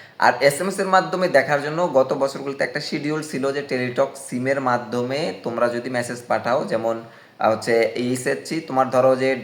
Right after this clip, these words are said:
ঢাকা বোর্ড, তাহলে ডিএইচএ, এই তিনটা অক্ষর দিবা প্রথমে, এরপরে একটা স্পেস, স্পেস দিয়ে তোমার রোল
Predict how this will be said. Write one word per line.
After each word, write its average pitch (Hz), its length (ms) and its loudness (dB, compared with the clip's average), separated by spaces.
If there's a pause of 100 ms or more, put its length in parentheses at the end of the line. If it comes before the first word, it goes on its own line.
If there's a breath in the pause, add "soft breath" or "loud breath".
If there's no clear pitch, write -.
ঢাকা 143 300 2
বোর্ড, 101 200 0
তাহলে 127 220 0 (300)
ডিএইচএ, 131 1080 -2 (320)
এই 120 140 0
তিনটা 147 300 0
অক্ষর 110 320 -4
দিবা 110 180 2
প্রথমে, 117 360 -6 (480 loud breath)
এরপরে 147 260 4
একটা - 140 0 (200)
স্পেস, 92 240 -8 (480)
স্পেস 147 280 -4
দিয়ে 170 140 4 (100)
তোমার 143 200 6 (140)
রোল 131 200 4